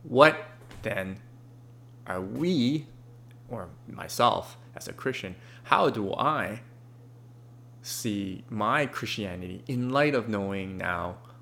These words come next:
or being familiar with Sikhism? Well, I want to go back to the five virtues. And what were they again? Truth, compassion, contentment, humility, and love.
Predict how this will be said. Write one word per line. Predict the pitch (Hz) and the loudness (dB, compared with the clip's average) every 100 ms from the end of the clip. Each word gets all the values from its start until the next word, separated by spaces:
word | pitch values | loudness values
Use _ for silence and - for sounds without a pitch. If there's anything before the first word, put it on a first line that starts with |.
| - | -14
or | 95 | -8
being | 104 101 | -4 -2
familiar | 98 101 95 90 87 | -2 -4 -2 -2 -2
with | 82 85 - - - - - | -2 -4 -6 -16 -20 -20 -20
Sikhism? | - 107 - - - - - - - - - - | -10 -8 -6 -8 -12 -14 -20 -20 -20 -20 -20 -10
Well, | 135 | 0
I | 147 | 2
want | 214 | 4
to | 160 | 4
go | 123 | 6
back | 107 104 107 - - - - | 4 4 2 -4 -10 -20 -14
to | - 101 92 92 - - | -6 -4 -4 -6 -12 -12
the | 120 | -10
five | 110 - - 85 82 92 | -10 -10 -2 0 0 -6
virtues. | - 117 120 120 - - - - - | -12 -2 -2 0 -6 -10 -12 -14 -12
And | 127 107 | -6 -4
what | - | -2
were | 139 | 0
they | 147 165 180 | 2 2 2
again? | 185 208 226 220 - - - - - - - - - | 0 0 0 -4 -10 -18 -18 -20 -20 -20 -20 -20 -14
Truth, | - - 220 247 - - | -2 4 4 4 -6 -16
compassion, | - 113 131 - - 156 151 | -10 -6 -4 -2 -2 -2 -4
contentment, | - 107 101 120 - 123 120 | -6 -6 -6 -6 -4 -4 -6
humility, | - 101 98 101 104 117 | -6 -4 -2 -2 -4 -8
and | 113 - - | -12 -14 -10
love. | - - - | -10 -8 -12